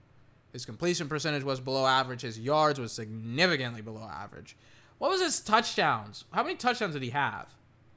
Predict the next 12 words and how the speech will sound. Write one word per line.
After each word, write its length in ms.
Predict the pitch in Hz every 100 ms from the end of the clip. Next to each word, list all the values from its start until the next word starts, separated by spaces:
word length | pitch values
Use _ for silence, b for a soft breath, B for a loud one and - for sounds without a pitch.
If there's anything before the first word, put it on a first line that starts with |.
| _ _ _ - - -
I 40 |
don't 60 | 190
know 120 | 220
his 100 | 180
touchdowns 400 | - 165 160 139
off 160 | 139 127
the 60 |
top 200 | 123 135 117
of 40 |
my 140 | 110
head. 320 | 113 123 120 - - - - - - - - - - - _ - - - - -
How 60 | -